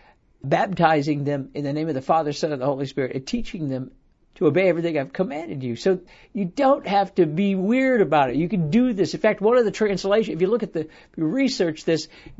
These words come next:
"go and make disciples" means on your way, not like just suddenly you go out, you're gonna do this on the street corner, you're gonna turn everybody off. That type, that's old. That's the old. The new is, the Greek word for go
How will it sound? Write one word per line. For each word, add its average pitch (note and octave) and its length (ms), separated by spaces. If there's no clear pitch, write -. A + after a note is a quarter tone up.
"go G#3 400
and E3+ 180
make F#3 280
disciples" E3 760
means F#3+ 380
on A3 360
your F3+ 180
way, D3 640
not E3 220
like E3 180
just D3+ 240
suddenly D#3 400
you C#3 60
go D#3 200
out, D3 240
you're D3+ 140
gonna C#3+ 100
do E3+ 200
this D#3+ 180
on D3 80
the C#3+ 60
street D#3 300
corner, C#3+ 360
you're - 80
gonna D#3+ 80
turn E3+ 240
everybody D3+ 540
off. C3 280
That E3+ 220
type, F3 200
that's F#3+ 200
old. A3+ 340
That's F#3+ 180
the A3 120
old. F#3+ 480
The F#3+ 80
new G#3 760
is, F#3+ 320
the F#3+ 180
Greek G#3+ 320
word G#3+ 240
for F3 120
go D3+ 320